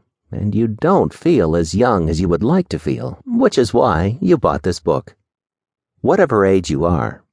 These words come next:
forty-something and all the way up, you want to reverse the damage your younger self did. Make the most of what you are now, and bring the aging process down to a crawl,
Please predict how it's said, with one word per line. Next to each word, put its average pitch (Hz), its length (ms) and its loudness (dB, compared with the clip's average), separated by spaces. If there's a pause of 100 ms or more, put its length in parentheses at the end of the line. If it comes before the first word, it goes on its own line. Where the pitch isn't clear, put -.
(120)
forty-something 92 840 0
and 71 320 -2
all 90 300 0
the 101 100 2
way 101 240 4
up, 76 240 -2 (300)
you 107 160 0
want 170 260 2
to 123 140 0
reverse 101 580 0
the 113 100 -2
damage 87 480 0
your 92 220 2
younger 95 480 0
self 87 380 -2
did. 120 320 -4 (400)
Make 214 320 0
the 156 100 2
most 131 480 2
of 82 100 -2
what 90 220 -2
you 82 100 0
are 73 160 0
now, 87 440 0 (340)
and 82 220 -4
bring 110 280 2
the 90 200 0
aging 110 400 0
process 92 540 -2
down 92 480 0
to 87 180 0
a 82 80 -2
crawl, 82 680 -4